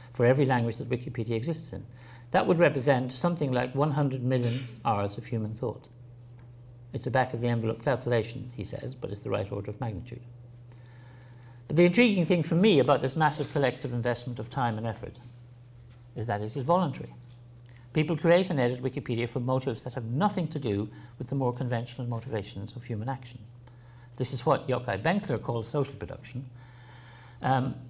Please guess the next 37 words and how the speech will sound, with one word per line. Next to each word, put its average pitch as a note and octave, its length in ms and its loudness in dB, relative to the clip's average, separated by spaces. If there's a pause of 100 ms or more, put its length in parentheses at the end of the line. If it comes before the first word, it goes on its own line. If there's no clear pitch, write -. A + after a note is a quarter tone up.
(120)
that B2+ 140 -2
is B2 60 -6
to C#3 60 -6
say, A#2+ 160 2
creative C3 380 2
activity A2 400 -2
that G#2+ 140 -6
lies G2+ 260 -2
outside G2 280 -8
the G#2+ 60 -4
marketplace. - 760 -2 (160)
And G#2+ 100 -6
in A2+ 80 -2
that C#3+ 180 2
sense, G2+ 320 -4
it's - 140 -16
another C#3 300 2
instance G#2 420 -6
of G#2 80 -6
the G#2+ 80 -6
rise G2+ 300 -4
of A#2 80 -12
user-generated G2+ 720 -8
content C#3+ 500 -6 (160)
that G#2 140 -6
has G#2+ 100 -6
been A2+ 140 -6
enabled G2 360 -4
by F#2+ 140 -8
the G2 80 -10
web. A#2+ 240 -2 (680)
But C#3+ 120 6
there G#3 100 8
is G#3+ 140 8
one G3+ 200 8
important D3 420 4
difference. - 460 0